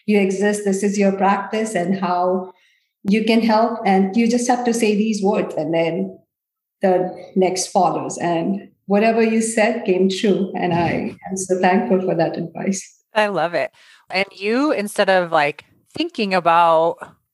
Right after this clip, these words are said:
Speaker 2: what you should do or where you should go or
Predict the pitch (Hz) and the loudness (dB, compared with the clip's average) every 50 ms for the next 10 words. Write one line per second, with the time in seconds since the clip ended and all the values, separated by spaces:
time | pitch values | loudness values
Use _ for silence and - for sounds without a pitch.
0 | _ _ _ - 170 196 202 - 180 180 180 170 - - - - - 202 190 190 | _ _ _ -4 -2 -2 -2 -2 -4 -8 -8 -6 -6 -6 -4 0 2 2 2 0
1 | 175 170 170 170 165 160 - 147 151 151 160 165 170 170 156 160 - - - 185 | -2 -6 -4 -4 -2 -2 -2 -2 -2 0 0 2 2 0 -2 -4 -6 -6 -6 -6
2 | 175 170 - 160 151 147 147 147 - 147 143 139 - | -6 -2 0 2 2 2 2 0 -2 -2 -4 -4 -4